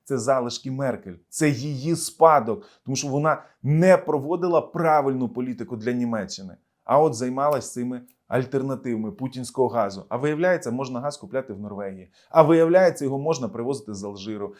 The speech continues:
А виявляється, можна інвестувати в зелену енергетику. Німеччина сьогодні, дякуючи таким, як Бербок, стає сучасною країною двадцять першого століття.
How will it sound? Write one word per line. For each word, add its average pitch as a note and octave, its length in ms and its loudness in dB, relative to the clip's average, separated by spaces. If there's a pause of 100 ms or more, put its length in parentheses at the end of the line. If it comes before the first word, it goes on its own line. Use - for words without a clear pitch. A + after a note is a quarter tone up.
(140)
А F3 120 10
виявляється, F#3 680 8
можна C#3 280 -6
інвестувати C3 520 -2
в G#2 40 -6
зелену A2+ 360 -6
енергетику. G#2 640 -12 (220)
Німеччина C#3+ 680 -4
сьогодні, B2+ 500 -4
дякуючи A2+ 520 -2
таким, A#2 280 -8
як G#2 160 -10
Бербок, C#3+ 360 -2
стає B2 320 -6
сучасною B2 760 -4
країною B2+ 380 -10
двадцять A2 380 -6
першого A#2 300 -6
століття. A#2 480 -10